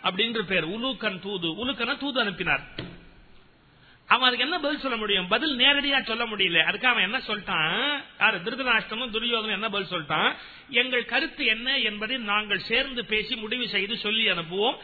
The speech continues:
நீர் போகலாம்" அப்படின்ட்டு சஞ்சயன்ட்ட சொல்லி அனுப்பிச்சா திருதராஷ்டிரன். "சஞ்சயா, நீ போய் என் கருத்தை சொல்லு தருமன்ட்ட." அடுத்தது சஞ்சயன் தூது, அவன் வந்தான். என்ன சொன்னான் பாருங்க, திருதராஷ்டிரனை விட கிளவரா யாரும் பேச முடியாது.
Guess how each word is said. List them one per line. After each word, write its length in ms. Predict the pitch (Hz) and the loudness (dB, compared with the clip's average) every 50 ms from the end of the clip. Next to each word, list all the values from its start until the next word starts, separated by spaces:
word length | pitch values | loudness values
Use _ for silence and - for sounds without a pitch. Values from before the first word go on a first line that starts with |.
| - - | -16 -10
நீர் 280 | - 285 339 359 349 - | 2 6 6 6 6 4
போகலாம்" 540 | - 285 302 226 233 208 185 190 180 151 - - - | 2 2 4 4 4 2 4 2 2 0 -2 0 0
அப்படின்ட்டு 600 | 175 175 165 180 175 165 151 233 285 311 262 - - - - - - - - - - - - - - | 0 2 4 2 2 2 2 4 4 4 4 2 -2 -8 -16 -16 -16 -16 -18 -18 -18 -16 -14 -2 0
சஞ்சயன்ட்ட 640 | 262 302 320 - - 370 359 330 285 233 190 196 | 2 2 2 0 0 0 2 2 0 -2 -2 -4
சொல்லி 320 | - - 226 240 247 254 233 | -2 -2 -2 0 0 2 0
அனுப்பிச்சா 300 | 214 196 190 226 226 202 | 0 0 0 -2 -2 0
திருதராஷ்டிரன். 600 | 185 202 196 196 190 175 175 165 - 170 147 - - | -2 -4 0 4 6 6 6 4 2 0 -2 -2 0
"சஞ்சயா, 400 | - 220 233 190 - 214 220 262 | -2 -2 0 0 0 0 0 0
நீ 160 | 262 220 220 220 | 0 -2 -4 -4
போய் 240 | 180 214 254 247 | -2 -2 -2 2
என் 200 | 214 196 190 185 | 4 2 2 2
கருத்தை 300 | 180 196 208 214 - 240 | 0 -2 -2 -2 -2 -4
சொல்லு 340 | - - 190 190 185 180 185 | -4 -2 -2 0 2 4 2
தருமன்ட்ட." 680 | 175 151 156 160 175 180 170 156 139 - 156 139 135 - - - - - - | 4 6 6 6 6 4 0 -2 -2 -4 -4 -4 -6 -6 -10 -18 -20 -2 0
அடுத்தது 340 | 202 233 - - 269 269 | 0 0 0 -2 -4 -4
சஞ்சயன் 640 | 202 - 240 247 240 - 277 262 240 214 202 180 139 | 0 0 0 0 2 0 2 2 2 2 -2 -4 -6
தூது, 280 | 185 185 180 175 156 - - | -6 -6 -6 -6 -6 -8 -4
அவன் 220 | - 180 185 175 | 0 0 2 2
வந்தான். 300 | 165 160 156 151 147 - - - - - - - - - - - - - - - - - - - - - - - - - - - - - - - - - - - - - - - - - | 2 2 0 -2 -6 -8 -14 -18 -20 -18 -18 -16 -16 -14 -14 -12 -12 -12 -12 -12 -16 -16 -18 -18 -18 -20 -20 -20 -20 -20 -20 -20 -20 -20 -20 -20 -20 -20 -20 -20 -20 -20 -20 -20 -6 -2
என்ன 260 | 175 202 247 294 277 | -2 0 2 0 0
சொன்னான் 300 | - 240 233 226 214 185 | 0 -2 -2 -2 -2 0
பாருங்க, 400 | 175 175 165 156 147 139 131 131 - - - 123 135 | 0 0 0 2 0 0 0 -2 -8 -16 -16 -8 -6
திருதராஷ்டிரனை 920 | 180 196 208 220 220 208 202 196 190 185 - - - 196 180 170 170 160 | -4 -4 -2 0 0 2 4 4 2 2 0 -4 -6 -6 -4 -2 -2 -2
விட 160 | 175 208 254 | 0 -2 -2
கிளவரா 420 | 240 - - 196 190 196 202 202 | -4 -2 -2 -2 0 2 2 2
யாரும் 220 | 185 170 170 170 160 | 2 2 0 0 -2
பேச 160 | 165 - - | -4 -4 -4
முடியாது. 240 | 143 131 123 - | -6 -6 -6 -6